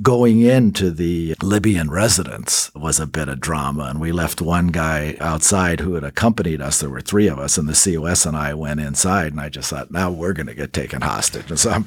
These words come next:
you know, cocking my weapon and <laughs> making sure the, the Libyan ambassador could see it, and <laughs> I've got my hand on it the whole time. And, but it turned out all right. And so then to your question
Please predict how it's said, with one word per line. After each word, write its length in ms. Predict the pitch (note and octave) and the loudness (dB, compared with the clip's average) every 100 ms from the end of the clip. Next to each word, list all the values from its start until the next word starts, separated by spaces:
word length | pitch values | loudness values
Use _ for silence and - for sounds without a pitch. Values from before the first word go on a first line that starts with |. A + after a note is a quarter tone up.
| - | -2
you 80 | A#2 | 0
know, 120 | G#2+ | 0
cocking 500 | - G#2+ F#2+ G2+ B2 | 0 0 0 -2 -2
my 140 | A#2 | -2
weapon 480 | F#2 E2+ - G2+ G2+ | -2 -2 -2 -2 -2
and 280 | A2+ G#2 C#3 - | -2 -2 -2 -4
<laughs> 100 | - | -2
making 340 | C#3+ C#3 C3 B2 | 4 4 4 0
sure 380 | - B2 B2 | 2 4 4
the, 400 | A#2+ G#2 G#2+ G2+ | 2 0 -2 -2
the 300 | A2+ A2+ G#2 G2+ - - | -4 -2 -2 -4 -12 0
Libyan 340 | C3 C3+ C3 | 2 4 2
ambassador 600 | A#2+ A2+ A#2 A#2 B2 A2 | 2 2 2 2 0 -2
could 200 | G2+ A2+ | -2 0
see 300 | - B2+ A2 | 2 2 2
it, 260 | G#2 G#2 - | 0 -2 -2
and 300 | G2+ F#2+ G2 | -2 0 2
<laughs> 40 | |
I've 180 | D3+ A#2 | 2 2
got 160 | C#3 A#2 | 0 0
my 120 | G#2+ | -2
hand 300 | A2+ A#2+ A2 | 0 0 0
on 160 | G#2 | -2
it 140 | G2 F#2 | -4 -4
the 80 | F#2 | -6
whole 180 | G2 | -4
time. 480 | G2 G#2+ G#2 F2 F2 | -4 -2 -2 -2 -6
And, 260 | F2+ G2 G#2+ | -6 -6 -4
but 160 | A#2 | -6
it 140 | A2+ G2+ | -6 -6
turned 220 | G#2 E2+ | -6 -6
out 100 | D2+ | -10
all 160 | C#2+ B1+ | -12 -16
right. 240 | G#1 G1+ _ _ _ _ - - - - - - | -18 -20 _ _ _ _ -20 -20 -16 -16 -14 0
And 140 | D#3+ | 2
so 160 | D#3+ D#3 | 6 6
then 260 | D#3 E3 D#3 | 6 4 2
to 120 | D3 | 2
your 140 | A#2+ | 0
question 640 | - - F#3 - F2 D2+ | 0 2 2 0 -6 -8